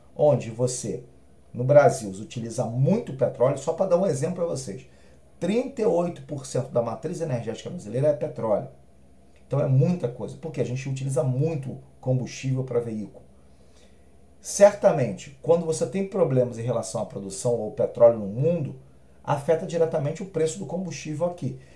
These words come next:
E aí o produto fica mais caro. Quando você vai à feira, quando você vai ao mercado e você tá vendo que o produto tá mais caro, ele pode ter o preço baseado em uma série de fatores.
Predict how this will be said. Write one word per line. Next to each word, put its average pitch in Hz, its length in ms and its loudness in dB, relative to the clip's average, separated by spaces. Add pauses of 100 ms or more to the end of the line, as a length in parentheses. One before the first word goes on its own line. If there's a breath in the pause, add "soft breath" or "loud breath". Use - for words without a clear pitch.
(120)
E 156 140 8
aí 151 160 12
o 226 80 0
produto 165 340 -4
fica - 160 -2
mais 143 220 -4
caro. 117 320 0 (760 soft breath)
Quando 131 160 -2
você 143 240 2
vai 151 220 2
à - 80 6
feira, 156 500 0
quando 113 200 -10
você 120 260 -2
vai - 220 2
ao 165 100 4
mercado 139 640 -2 (340 soft breath)
e 123 80 -8
você 131 240 0
tá - 140 4
vendo 127 220 0
que - 60 -12
o - 40 -18
produto 127 240 -4
tá 123 80 0
mais 107 220 -8
caro, 147 380 2 (420 soft breath)
ele 135 140 0
pode 156 280 6
ter 151 340 -4 (600)
o 131 80 -10
preço 165 460 0
baseado 131 540 4
em 170 60 -4
uma 160 140 -4
série 196 380 2
de 175 80 -10
fatores. - 500 -2